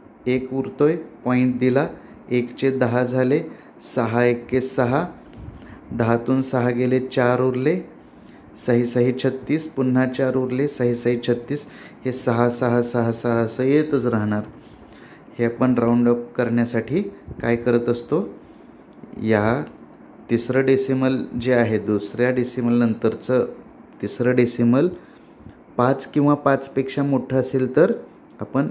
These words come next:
अलीकडचं decimal point एकनं वाढवतो.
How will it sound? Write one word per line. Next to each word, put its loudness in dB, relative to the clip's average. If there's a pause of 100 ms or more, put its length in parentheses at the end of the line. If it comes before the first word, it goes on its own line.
(100)
अलीकडचं 0
decimal 0
point -6 (160)
एकनं -4
वाढवतो. -4